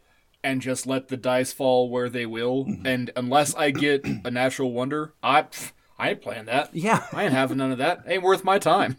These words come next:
Speaker 2: <laughs> Well, right, and, and that, and that's totally fine. That's totally fine. I, that's the other thing that I appreciate too is I think more and more, um, especially, yeah, comparing five to six. In six, they really did give you, the player,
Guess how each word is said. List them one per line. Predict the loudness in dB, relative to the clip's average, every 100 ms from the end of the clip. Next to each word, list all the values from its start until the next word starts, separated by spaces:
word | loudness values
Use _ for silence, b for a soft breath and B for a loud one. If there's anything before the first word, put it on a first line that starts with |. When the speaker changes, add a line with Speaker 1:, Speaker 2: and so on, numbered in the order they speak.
| B B
Speaker 2:
<laughs> | B -6
Well, | -2
right, | 0 0
and, | 2 0 0
and | 2
that, | 2 0
and | -2
that's | -2 -2
totally | -2 0
fine. | 0 0 0 -4
That's | -6 -4
totally | -2 0
fine. | -2 -2
I, | -4
that's | -2 0 0 2
the | 2
other | 2
thing | 2 -2
that | 2
I | 0
appreciate | 0 -6 -8 -8 -10 -6
too | -4 -2
is | -4 -8 -14 b b b -8
I | 0
think | 2 2
more | 2 6 6
and | 6
more, | 4 4 4 2 0 b b b -6
um, | -2 -2 -2 -8 _ -20 _ _ _ _ -8
especially, | -4 0 2 4 4 2 -2
yeah, | 2 2
comparing | 0 0 2
five | 2 2 2
to | 0
six. | -2 -4 -4 -4
In | -4
six, | -2 -4 -4
they | -2 -2
really | 0 2 0
did | 0 0 0 -2
give | -2 -2
you, | -2 -2
the | 0 -2
player, | -4 -6 -4 -8